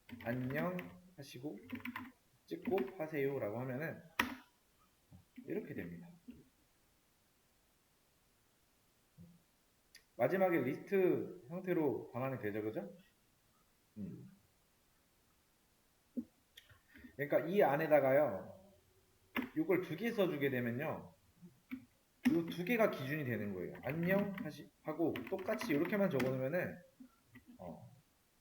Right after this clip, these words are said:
차이점을 좀 볼 수가 있나요, 지금? 지금 하나예요, 하나.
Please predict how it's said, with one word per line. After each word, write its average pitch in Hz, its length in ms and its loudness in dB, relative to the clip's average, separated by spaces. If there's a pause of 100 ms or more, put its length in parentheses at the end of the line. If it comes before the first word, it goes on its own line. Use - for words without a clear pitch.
차이점을 226 520 0
좀 175 140 0
볼 131 120 0
수가 - 200 -2
있나요, 120 280 0
지금? 120 260 -8 (2250)
지금 165 380 -2
하나예요, 214 460 0
하나. 131 300 -6